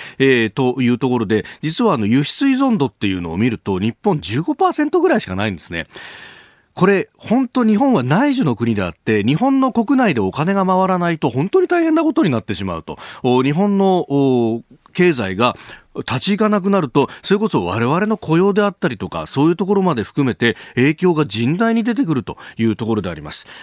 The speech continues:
で、えー、昨日ですね、あの、政府の、お、経済関係の会議で未来投資会議っていうのが開かれました。まあ、未来への投資の会議なんで、これはしょうがないかもしれないんですけれども、コロナ収束後の経済政策を検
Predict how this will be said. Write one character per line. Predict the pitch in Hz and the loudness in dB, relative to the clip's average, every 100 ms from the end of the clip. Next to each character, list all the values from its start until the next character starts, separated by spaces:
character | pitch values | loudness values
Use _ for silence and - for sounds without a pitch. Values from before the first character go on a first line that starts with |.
| - | -4
で、 | 131 180 - - | 0 0 -2 -2
え | 143 156 | 2 2
ー、 | 139 165 202 | 2 -2 0
昨 | 269 | 0
日 | 214 | 0
で | 110 | -2
す | 107 | -2
ね、 | 110 92 - | -2 -4 -8
あ | - 131 | -4 -2
の、 | 123 | -2
政 | 120 226 233 | -2 0 0
府 | 139 | 0
の、 | 117 110 - | 0 0 -2
お、 | 123 | -4
経 | 113 180 208 | 0 0 0
済 | 220 196 | -2 -2
関 | 214 185 | -4 -2
係 | 143 | -4
の | 98 | -4
会 | 131 120 | -2 -2
議 | 92 | -2
で | 90 | -2
未 | 120 | 0
来 | 220 294 | 0 0
投 | 254 254 | 0 -2
資 | - | -2
会 | 240 147 | -2 -2
議 | |
っ | 107 | -4
て | 107 | -4
い | |
う | |
の | 90 | -6
が | 87 | -4
開 | 120 | -4
か | 127 | -2
れ | 117 | -2
ま | 101 | -4
し | |
た。 | - 80 - - | -6 -10 -10 0
ま | 151 | 0
あ、 | - - | 0 -2
未 | 147 254 | 0 2
来 | 320 302 254 | 2 2 0
へ | 175 | 0
の | 107 | -2
投 | 90 143 190 | -2 0 0
資 | 208 | 0
の | 208 | -2
会 | 185 208 160 | 0 -2 -2
議 | |
な | 110 95 | -2 -4
ん | |
で、 | 87 | -4
こ | 156 | -2
れ | |
は | 156 | -2
し | - | -2
ょ | 139 | 0
う | 247 | 0
が | 294 | 0
な | 359 | -2
い | |
か | 185 | -2
も | 110 | -4
し | 98 | -2
れ | 127 | 0
な | 156 | 0
い | |
ん | 131 | -2
で | |
す | 90 | -6
け | 92 | -8
れ | |
ど | 87 | -2
も、 | 113 135 - - | 0 0 -4 -12
コ | - 302 | -2 0
ロ | 285 | 2
ナ | 147 | 0
収 | - 165 202 | 0 0 0
束 | 208 196 180 | 0 -2 0
後 | 175 | 0
の | 151 | 0
経 | - 160 | 0 0
済 | 196 208 | 2 0
政 | - 185 | 2 0
策 | - - 90 | -2 -8 -8
を | |
検 | - 139 | -4 -2